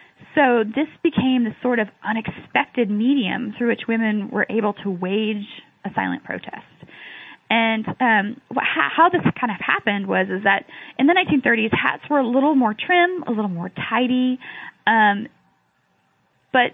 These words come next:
in the nineteen forties, they morphed into these really sort of outlandish, oversized creations. And turbans grew so large that some of them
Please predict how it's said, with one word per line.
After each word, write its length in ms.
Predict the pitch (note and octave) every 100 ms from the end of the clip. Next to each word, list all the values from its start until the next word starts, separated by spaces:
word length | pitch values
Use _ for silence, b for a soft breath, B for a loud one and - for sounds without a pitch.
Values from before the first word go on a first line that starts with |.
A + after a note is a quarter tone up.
| -
in 120 | D#4
the 60 |
nineteen 280 | E4+ F#4 D4
forties, 280 | C4+ C#4+ C#4
they 80 | A#3
morphed 720 | G#3 G3 G3+ C4 D#4+ - - -
into 180 | G#3 D3
these 160 | A#3 G#3+
really 280 | G#3+ B3+ D4
sort 120 | - G#3
of 80 | -
outlandish, 1120 | F3 F3+ F#3+ F#3+ F#3 F#3+ G#3+ C4 D4+ - - B B B B _ -
oversized 760 | G#3 G#3 A#3+ - G3+ F#3 G3 - -
creations. 600 | F#3 F#3+ F#3+ - - A#3 - B B B B -
And 220 | A3 G#3 - F3
turbans 400 | D#4+ G4+ D#4+ A#3
grew 280 | G#3+ G3+ G3+ - -
so 200 | C#4+ C#4
large 440 | C#4 B3 A#3+ A3+ -
that 220 | G3 G#3 B B B -
some 120 | A#3
of 100 | D4
them 260 | E4+ F4